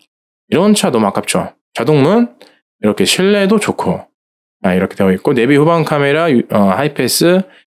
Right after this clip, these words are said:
열선 통풍 다 있고요. 추가 옵션은 따로 없네요. 그냥, 어, 이 상태 그대로, 정품 그대로입니다. 자, 이 차도 추천드릴게요. 자, 그리고 다음 차입니다. 삼천사십만 원. 이번에는 십일 인승이에요.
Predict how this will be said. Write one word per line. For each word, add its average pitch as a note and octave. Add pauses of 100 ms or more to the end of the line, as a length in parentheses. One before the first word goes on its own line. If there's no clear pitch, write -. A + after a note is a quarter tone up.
(160)
열선 D3
통풍 E3+
다 F#2+
있고요. F#2+ (280)
추가 A3+
옵션은 F3
따로 E3
없네요. G#2
그냥, B2+ (520)
어, G#2+
이 A2+
상태 C#3
그대로, D#3+
정품 B2
그대로입니다. G#2 (720)
자, A2+
이 C3
차도 G#3
추천드릴게요. A#2+ (720)
자, G#2
그리고 C#3
다음 G#3
차입니다. G3+
삼천사십만 F#3+
원. G3+
이번에는 G#3
십일 D4+
인승이에요. D3